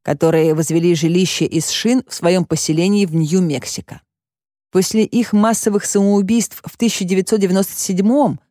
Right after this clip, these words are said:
широко освещённых в прессе, архитектор Майкл Рейнольдс заверил всю Америку, что экодома не имеют никакого отношения к данной секте.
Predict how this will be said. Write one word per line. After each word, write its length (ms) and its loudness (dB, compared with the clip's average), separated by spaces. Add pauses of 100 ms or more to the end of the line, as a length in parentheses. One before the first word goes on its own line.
широко 380 0
освещённых 520 0
в 120 -16
прессе, 520 -2
архитектор 540 -2
Майкл 380 2
Рейнольдс 500 2 (140)
заверил 520 2
всю 220 -2
Америку, 600 2
что 360 -4
экодома 840 0 (360)
не 320 2
имеют 480 2
никакого 400 0
отношения 480 0
к 100 -2
данной 360 0
секте. 500 -6